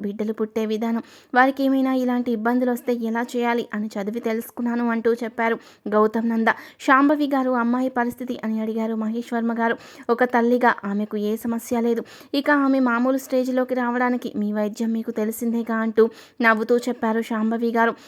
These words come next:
ధన్యవాదాలు మేడం, పిలవడమే వెంటనే వచ్చేశారంటూ నమస్కరించారు మహేష్ వర్మ గారు. నాకు గౌతమ్ కూడా చెప్పారు, కానీ నేను ఆపరేషన్ కేసులో ఉండేసరికి కాస్త లేట్ అయ్యిందని చెప్పారు శాంభవి గారు.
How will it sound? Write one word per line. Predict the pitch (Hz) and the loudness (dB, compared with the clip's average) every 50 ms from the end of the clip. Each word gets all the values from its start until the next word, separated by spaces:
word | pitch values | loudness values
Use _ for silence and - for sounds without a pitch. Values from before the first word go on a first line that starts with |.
| - - - 226 | -20 -12 0 2
ధన్యవాదాలు | 240 240 247 254 254 254 254 254 247 247 233 240 247 | 4 4 4 4 4 4 4 2 4 4 4 4 4
మేడం, | 240 233 233 240 240 - - | 2 2 2 2 0 0 -2
పిలవడమే | 220 214 214 214 214 214 214 226 220 220 | -6 -4 -4 -2 -2 -2 -2 -2 -2 -2
వెంటనే | 226 214 214 214 226 220 233 233 | -2 -2 -2 -2 -2 -2 -2 -2
వచ్చేశారంటూ | 226 233 233 - 233 233 233 247 226 226 226 226 226 226 226 | -2 -4 -4 -4 -4 -2 -2 -2 -2 0 -2 0 0 0 0
నమస్కరించారు | 220 220 226 233 - - - 233 240 233 - 247 240 233 226 233 - - - _ - 240 | 0 -2 -2 -4 -6 -8 -6 -4 -4 -4 -2 0 2 2 2 0 -4 -20 -20 _ 0 2
మహేష్ | 233 226 240 240 240 - | 2 4 2 0 2 0
వర్మ | 240 233 233 233 220 | 0 0 2 0 2
గారు. | 233 233 233 233 - - - - - - | 2 2 2 2 -2 -4 -20 -16 0 0
నాకు | 285 277 - 269 | 0 2 2 4
గౌతమ్ | 262 254 247 254 262 302 302 294 | 6 6 6 8 6 4 2 4
కూడా | 285 277 269 269 | 4 4 4 2
చెప్పారు, | 269 277 269 269 - 269 262 254 | 2 2 -2 2 4 6 6 6
కానీ | 254 254 240 233 233 226 240 - - | 4 4 2 2 2 0 -2 -4 -4
నేను | 226 226 233 | -4 -2 -2
ఆపరేషన్ | 233 226 220 220 220 240 240 240 247 262 247 240 | 0 -2 -2 0 2 2 2 2 2 -2 -2 0
కేసులో | 240 233 233 233 - 240 233 | 0 0 0 0 -2 -2 0
ఉండేసరికి | 220 220 220 233 233 233 - 240 240 240 - | 0 0 0 0 0 0 0 -4 -4 -4 -8
కాస్త | - - - 214 208 - 240 | -12 -8 -6 -6 -6 -4 -4
లేట్ | 214 214 208 220 220 240 | -4 -2 -2 -4 -4 -4
అయ్యిందని | 233 233 240 240 240 233 233 | -2 -2 -2 -2 -2 -2 -4
చెప్పారు | 233 247 233 240 240 233 233 233 - - - - - _ | -4 -6 -6 -2 2 2 2 2 -2 -10 -20 -20 -20 _
శాంభవి | - 254 220 214 214 226 233 233 226 240 226 233 | 0 2 2 4 4 4 2 2 2 0 0 2
గారు. | 226 226 226 | 2 2 0